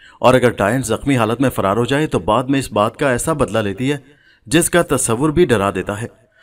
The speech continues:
सो तुमने नेज़े से वार करना है, नेज़े को हाथ में उठाने से गुरेज करना है, नेज़े को जमीन पर अपने साथ रख लेना और उसी वक्त उसको हाथ में लेना जब तुमने डायन पर वार करना हो।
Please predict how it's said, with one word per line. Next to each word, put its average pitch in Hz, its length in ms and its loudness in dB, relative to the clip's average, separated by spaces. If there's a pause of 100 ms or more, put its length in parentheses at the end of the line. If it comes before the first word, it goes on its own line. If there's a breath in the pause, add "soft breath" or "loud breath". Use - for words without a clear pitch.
(180 soft breath)
सो 143 200 2
तुमने 156 320 2
नेज़े 117 280 0
से 147 120 -2
वार 98 240 0
करना 92 240 -2
है, 92 140 -6 (440 soft breath)
नेज़े 147 300 4
को 165 120 -2
हाथ 110 320 0
में 160 80 2
उठाने 123 320 0
से 156 140 -4
गुरेज 113 320 0
करना 90 260 -4
है, 90 160 -8 (480 soft breath)
नेज़े 127 300 2
को 160 120 0
जमीन 113 340 -2
पर 147 180 0
अपने 139 240 -2
साथ 110 320 -2
रख 107 160 -4
लेना 131 220 0
और 147 100 0
उसी 135 300 -2
वक्त 151 240 -2
उसको 131 240 -4
हाथ 92 280 -2
में 131 80 0
लेना 117 240 -2 (440 soft breath)
जब 160 260 2
तुमने 165 260 0
डायन 107 300 -2
पर 151 120 0
वार 98 260 0
करना 90 220 -4
हो। 90 260 -8